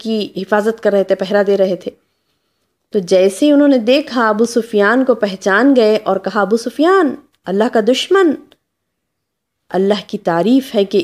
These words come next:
इसने बग़ैर किसी अहद व पैमान के तुझे हमारे ख्वाबों में कर दिया।" इसके बाद उन्होंने रसूलुल्लाह सल्लल्लाहु अलैहि वसल्लम की तरफ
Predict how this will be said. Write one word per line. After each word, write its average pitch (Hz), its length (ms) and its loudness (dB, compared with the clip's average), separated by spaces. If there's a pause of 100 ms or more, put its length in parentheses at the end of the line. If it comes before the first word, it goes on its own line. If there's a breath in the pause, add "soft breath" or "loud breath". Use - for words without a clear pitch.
(100)
इसने 190 320 -2 (100)
बग़ैर 202 420 0 (100)
किसी - 280 -10
अहद 180 260 -8
व 180 40 0
पैमान 180 420 -2
के 202 140 -6
तुझे 180 260 -8
हमारे 170 260 -6
ख्वाबों 165 300 -6
में 170 120 -4
कर 160 140 -6
दिया।" 151 260 -12 (880)
इसके 240 220 -2
बाद 226 300 0 (180)
उन्होंने 208 280 0
रसूलुल्लाह 190 280 -2
सल्लल्लाहु 202 60 -10
अलैहि 185 160 -6
वसल्लम 202 140 -4
की 196 100 -4
तरफ 190 220 -2